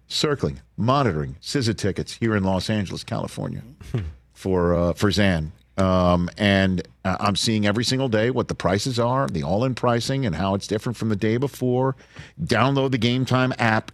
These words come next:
Speaker 1: create an account, use the code rich for twenty dollars off your first purchase. Restrictions apply. Visit gametime dot co for terms. Again,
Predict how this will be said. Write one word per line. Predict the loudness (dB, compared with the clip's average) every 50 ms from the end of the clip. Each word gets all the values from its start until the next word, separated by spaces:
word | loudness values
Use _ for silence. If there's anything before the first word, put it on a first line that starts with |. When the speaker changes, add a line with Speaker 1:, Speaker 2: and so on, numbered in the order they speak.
| -8
Speaker 1:
create | -4 0 2 2 4 2 2 0
an | -2
account, | -2 0 2 2 2 2 0 0
use | -2 -2 0 0
the | -2 -2 -2
code | -2 -2 -2 0 0 0 -2
rich | -2 -2 0 2 2 2 0 0 -2 -2 -2 -2 -2 -4 -12 -20 _ _ _ _ 0
for | 2 2 2
twenty | 2 0 0 0 2 2
dollars | 2 2 2 2 2 2 2
off | 2 2 2 0 2
your | 0 0
first | 2 2 2 2 2 0 0
purchase. | 2 2 2 2 0 -4 -4 -6 -12 _ _ _ -6
Restrictions | -6 -6 -2 0 -2 0 0 0 -2
apply. | -2 0 0 0 0 0 -4 -6 -8 -20 _ -4
Visit | -2 -2 0 0 -2 0
gametime | 0 0 0 0 0 2 2 2 2 2
dot | 2 2 0 0 0
co | 0 0 0
for | 2 0 0 -2
terms. | 0 0 0 0 0 0
Again, | 0 0 0 0